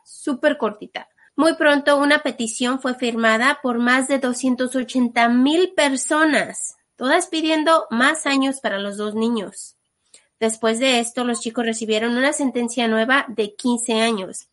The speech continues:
significando que, pues, no pueden pedir libertad condicional a los, hasta los veinticinco años de edad. Claro que después del juicio, muchos culparon a los videojuegos y la televisión violenta por los crímenes.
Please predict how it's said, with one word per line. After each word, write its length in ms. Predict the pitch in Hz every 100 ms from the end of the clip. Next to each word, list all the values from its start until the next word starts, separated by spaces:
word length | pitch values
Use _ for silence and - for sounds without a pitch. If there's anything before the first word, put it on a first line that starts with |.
| _
significando 800 | - 277 302 320 320 311 311 349
que, 120 | 320
pues, 240 | - 254
no 220 | 254 269
pueden 280 | 277 269 269
pedir 360 | 262 233 240 262
libertad 520 | 269 220 202 208 202 -
condicional 720 | 294 302 - 320 277 269 277
a 100 | 220
los, 160 | 202 208 202 -
hasta 320 | 226 240 285
los 160 | 277 226
veinticinco 640 | 208 202 - 202 190 196
años 300 | 190 185 180
de 80 | 180
edad. 320 | 185 220 208 - _ _ _ _ _
Claro 380 | - 220 214 226
que 120 | 247
después 380 | 220 214 220 208
del 160 | 208 208
juicio, 560 | 311 302 269 254 247
muchos 340 | 269 262 277 -
culparon 500 | 240 226 226 262 254
a 60 |
los 220 | 202 196
videojuegos 800 | 226 233 294 294 233 220 233 -
y 100 | -
la 180 | 240 254
televisión 600 | 269 277 294 294 - 320
violenta 720 | 320 320 320 320 320 190 - -
por 140 | 220
los 200 | 240 254 -
crímenes. 800 | 269 294 247 165 - - -